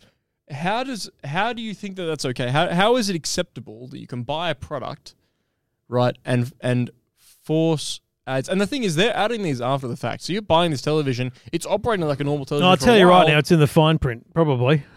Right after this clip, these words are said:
Speaker 1: But that's dumb, Trev. I feel like there needs to be more outrage about this.
Speaker 2: Well, I look forward to reading about it at E F T M dot com
Speaker 1: There'll
Speaker 2: and
Speaker 1: be a
Speaker 2: firing
Speaker 1: blow up.
Speaker 2: people up.
Speaker 1: There'll be a blow up.
Speaker 2: Hello, that's
Speaker 1: It'll
Speaker 2: what I'm
Speaker 1: just be
Speaker 2: asking for you
Speaker 1: me.
Speaker 2: to do.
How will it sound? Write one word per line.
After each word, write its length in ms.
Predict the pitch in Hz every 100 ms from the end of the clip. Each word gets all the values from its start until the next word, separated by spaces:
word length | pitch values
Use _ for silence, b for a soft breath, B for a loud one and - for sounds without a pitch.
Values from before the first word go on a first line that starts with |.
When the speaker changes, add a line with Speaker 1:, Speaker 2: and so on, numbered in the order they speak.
| B B B B B
Speaker 1:
But 120 | 233 -
that's 260 | 254 -
dumb, 360 | - 160 185 117
Trev. 220 | 185 190
I 60 | 202
feel 160 | 240
like 120 | 240
there 100 | 185
needs 180 | 170 160
to 60 | 147
be 80 | 135
more 220 | 131 131
outrage 380 | 156 185 185 139
about 240 | 117 -
this. 280 | - - - _ _ _ _ _
Speaker 2:
Well, 400 | 170 165 170 - -
I 80 | 160
look 140 | 175
forward 180 | - 160
to 60 | 127
reading 240 | 143 170
about 120 | 131 123
it 40 |
at 60 | 127
E 40 |
F 80 | 123
T 80 | 139
M 80 | 120
dot 120 | 117
com 400 | - 135 156 247 _
Speaker 1:
There'll 120 | 160
Speaker 2:
and 60 | 165
Speaker 1:
be 80 | 165
a 40 |
Speaker 2:
firing 240 | 151 147 143
Speaker 1:
blow 60 |
up. 40 | 135
Speaker 2:
people 200 | 135 139
up. 180 | 131 - _ _ _ -
Speaker 1:
There'll 100 | 185
be 120 | 202
a 80 | 202
blow 220 | 147 185
up. 160 | 139 - _
Speaker 2:
Hello, 260 | 147 190 190
that's 120 | 175
Speaker 1:
It'll 120 | 180 185
Speaker 2:
what 40 |
I'm 60 | 165
Speaker 1:
just 100 | -
be 80 | 196
Speaker 2:
asking 100 | 180
for 60 |
you 60 | 170
Speaker 1:
me. 140 | 165 160
Speaker 2:
to 60 |
do. 60 | 185